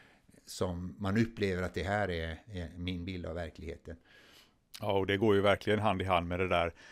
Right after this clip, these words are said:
Speaker 2: eh, intrycket, eh, som han hade fått av en ledare som ville höra hur det är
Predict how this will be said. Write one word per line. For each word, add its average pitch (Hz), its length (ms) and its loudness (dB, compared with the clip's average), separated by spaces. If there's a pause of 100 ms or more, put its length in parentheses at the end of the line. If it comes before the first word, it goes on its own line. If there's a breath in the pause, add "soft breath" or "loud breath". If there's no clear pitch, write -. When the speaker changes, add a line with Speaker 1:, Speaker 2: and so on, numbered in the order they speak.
(160 loud breath)
Speaker 2:
eh, 98 320 -2
intrycket, 110 840 0
eh, 101 420 2
som 95 300 2
han 92 140 0
hade 90 140 4
fått 95 360 0
av 90 180 2
en 92 120 -2
ledare 87 380 -2
som 90 180 -10
ville 90 220 -2
höra 90 400 -2
hur 90 200 -4
det 85 220 -2 (280 soft breath)
är 95 480 2